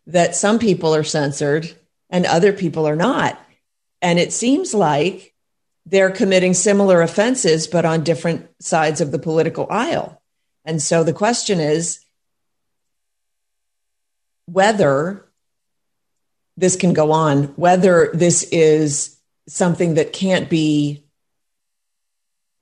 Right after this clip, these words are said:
adjudicated and resolved one way or the other. So we're talking about, uh, Section two thirty.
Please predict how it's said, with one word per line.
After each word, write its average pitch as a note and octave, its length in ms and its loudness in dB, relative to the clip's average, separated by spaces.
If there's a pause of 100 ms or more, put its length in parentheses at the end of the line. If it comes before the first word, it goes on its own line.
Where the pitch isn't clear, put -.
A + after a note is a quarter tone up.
adjudicated D#3 880 0 (1160)
and D#3+ 180 -2
resolved D3 680 -2 (340)
one D#3+ 260 -4
way D3 220 0
or E3 100 -2
the G#3+ 140 0
other. A#3+ 420 -2 (460)
So F#3+ 160 0
we're F#3 120 4
talking F#3+ 440 0
about, D3+ 580 -2
uh, C#3+ 220 -4
Section F3 420 0
two D#3 180 -4
thirty. D#3+ 540 -2